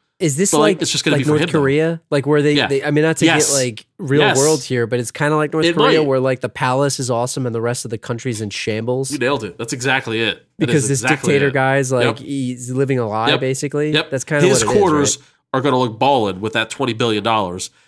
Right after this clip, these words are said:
Speaker 2: He's
Speaker 1: Right.
Speaker 2: gonna cheapskate the rest of that, man. So, no.
Speaker 1: So you're going three, you
Speaker 2: I'm gonna give him a
Speaker 1: said?
Speaker 2: three, which is
Speaker 1: All right.
Speaker 2: high considering his execution, but I liked his drive.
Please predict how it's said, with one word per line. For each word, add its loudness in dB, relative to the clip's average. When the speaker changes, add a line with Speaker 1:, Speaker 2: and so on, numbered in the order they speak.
Speaker 2:
He's 0
Speaker 1:
Right. 2
Speaker 2:
gonna 2
cheapskate -2
the -6
rest -2
of -4
that, -2
man. -4
So, -4
no. -2
Speaker 1:
So -2
you're -4
going 0
three, -4
you -4
Speaker 2:
I'm -4
gonna 2
give 0
him -4
a -2
Speaker 1:
said? -14
Speaker 2:
three, -6
which 0
is 0
Speaker 1:
All -2
right. -4
Speaker 2:
high -2
considering -2
his -4
execution, -8
but -4
I 0
liked -2
his -12
drive. -16